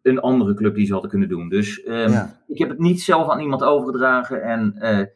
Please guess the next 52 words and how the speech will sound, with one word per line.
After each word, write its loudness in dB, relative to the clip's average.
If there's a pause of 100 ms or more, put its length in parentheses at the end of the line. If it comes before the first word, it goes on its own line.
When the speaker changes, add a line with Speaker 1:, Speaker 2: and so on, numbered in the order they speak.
Speaker 1:
wie -4
weet 2
wordt -2
mijn, 4
eh, 4 (300)
oudste -2
zoon, 2
eh, -14 (180)
dat -16
is -18
de, -14
de -8
voetballiefhebber -6
van -2
de 0
twee -4
mannen, 0 (320)
eh, 2
Speaker 2:
Ja. 0 (420)
Speaker 1:
wel 4
gepassioneerd 0
met -12
Charlton, 0
maar 6
voorlopig 2
nog -10
niet. -20 (560)
Speaker 2:
Nee, -12
Speaker 1:
Nee. -8
Speaker 2:
het -10
zou 2
wel 4
leuk 0
zijn, -8
uiteraard. -12
Hey. -12
Speaker 1:
Is 2
leuk, 4
Speaker 2:
Eh, 2
Speaker 1:
maar 4
Speaker 2:
is 2
Speaker 1:
is 0
niet -2
mijn, -4
eh, 0
mijn -2
voornaamste 0
missie, 0
hoor. 2
Ik, -4
eh, 0
Speaker 2:
Nee. -2